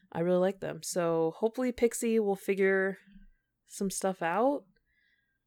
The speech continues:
Uh, 'cause they kinda went through a slight re-, rebranding kind of with this last comeback. And maybe they'll have to do it again. I don't know.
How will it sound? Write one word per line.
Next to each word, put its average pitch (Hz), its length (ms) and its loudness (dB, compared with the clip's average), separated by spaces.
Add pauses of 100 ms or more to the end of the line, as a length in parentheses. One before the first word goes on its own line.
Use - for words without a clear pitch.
(300)
Uh, 160 280 -4
'cause 185 180 -4
they 190 100 4
kinda 233 360 2
went 220 240 4
through 190 240 4
a 170 40 -4
slight - 520 0
re-, 175 260 -2 (380)
rebranding 175 840 -2 (1800)
kind 170 380 -2
of 202 120 2
with 214 100 -8
this 220 180 0
last 214 220 0
comeback. 254 520 -4 (1080)
And 165 180 -2
maybe 170 200 0
they'll 170 120 0
have 165 180 -4
to 156 80 -10
do 165 140 0
it 156 80 -2
again. 156 360 -2
I - 140 -10
don't 156 120 -8
know. 156 180 -8